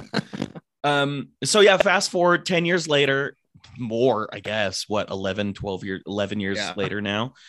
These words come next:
Speaker 1: Um, we've all reconnected, and it's been a very good time. Spencer, we know a little bit about. Tim, a little introduction. What are you doing? Where are you living?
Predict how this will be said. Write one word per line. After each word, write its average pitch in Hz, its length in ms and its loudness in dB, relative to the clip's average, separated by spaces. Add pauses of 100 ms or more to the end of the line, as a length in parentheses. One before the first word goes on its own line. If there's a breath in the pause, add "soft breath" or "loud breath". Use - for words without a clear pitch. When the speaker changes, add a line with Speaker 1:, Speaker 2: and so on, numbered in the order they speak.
(300 loud breath)
Speaker 1:
Um, 156 460 2
we've 170 220 0
all 196 200 6
reconnected, 165 920 -4 (560)
and 135 100 0
it's 135 160 2
been 139 180 2
a 123 40 2
very 147 240 2
good 156 160 -4
time. 113 520 -4 (380)
Spencer, 208 360 2
we 202 120 4
know 156 480 6
a 143 60 2
little 147 160 4
bit 151 100 2
about. 135 260 0
Tim, 220 460 -2
a 165 40 -8
little 233 300 4
introduction. 160 600 -2
What 190 120 0
are 190 40 -6
you 156 60 -2
doing? 135 300 -2
Where 151 100 -2
are - 20 -2
you 135 140 -2
living? 107 440 -6